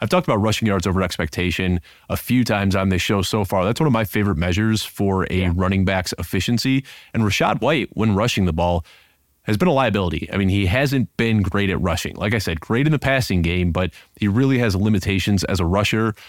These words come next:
Speaker 1: There was some hope that Sean Tucker could step up. That hasn't really happened. Keyshawn Vaughn just is what he is at this point.
Speaker 2: Yeah.
Speaker 1: So I really think this team, now that they are making a legitimate push and sitting atop the N F C North,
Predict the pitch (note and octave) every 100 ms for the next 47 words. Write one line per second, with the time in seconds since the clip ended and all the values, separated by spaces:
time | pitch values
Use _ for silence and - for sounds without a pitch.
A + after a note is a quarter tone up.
0 | - _ G#2+ G#2 A2 G2+ G#2+ F2+ - G#2+
1 | F2+ A#2+ B2 A2+ A2 G2 - A2 A2+ A2
2 | - F#2+ G2+ G2 G2 G2 G2 G2 G2 G2+
3 | G2+ F2 A2+ G#2 G#2 F#2+ F#2 G#2 G#2+ G#2+
4 | F2+ D#2 - _ A2+ G#2 G2 G2 G#2+ A2
5 | F#2+ A2 - - A2+ A2 - - - -
6 | D3 A2+ G#2 A2 G3 E3+ F3 F3 D3+ -
7 | - G3+ D#3 G#2+ G2 A#2+ B2+ C3 A#2 F#2+
8 | B2+ A#2 C3 C3 A#2+ B2 A2+ C3 D3+ A2+
9 | D#3+ F#3+ A2+ F2+ E2+ A2 B2 C3+ C3+ C#3+
10 | C#3 - C3 C#3+ E3+